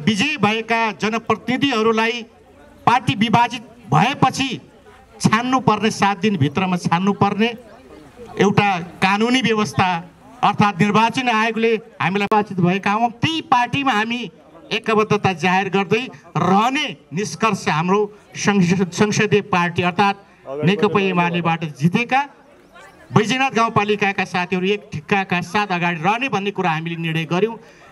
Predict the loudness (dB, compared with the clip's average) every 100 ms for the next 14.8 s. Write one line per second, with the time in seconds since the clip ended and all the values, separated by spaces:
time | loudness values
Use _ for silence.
0 | -2 0 0 0 0 -4 -8 -20 -20 -20
1 | -20 -20 -4 -2 -2 -6 -12 -12 -8 -2
2 | 0 0 -2 -2 0 0 0 0 2 0
3 | 0 0 2 2 2 0 -6 -14 _ -4
4 | -2 0 2 0 -4 -14 -4 -2 0 0
5 | 2 0 0 0 0 0 -2 -2 -2 -2
6 | -2 -2 0 -2 -4 -2 -2 0 -2 -2
7 | 0 0 0 0 0 0 2 -2 -6 -20
8 | -4 -2 0 0 2 0 2 0 2 0
9 | 2 0 0 0 0 0 -2 0 2 2
10 | 0 0 -2 -2 -4 -2 0 0 0 0
11 | 0 -2 -14 -20 -14 -2 -2 0 -4 -2
12 | -2 -4 -4 -4 -4 -4 -4 -4 -2 -4
13 | -6 -16 -4 -2 -2 -2 -2 -2 -2 -2
14 | 0 0 -2 -4 0 0 0 -4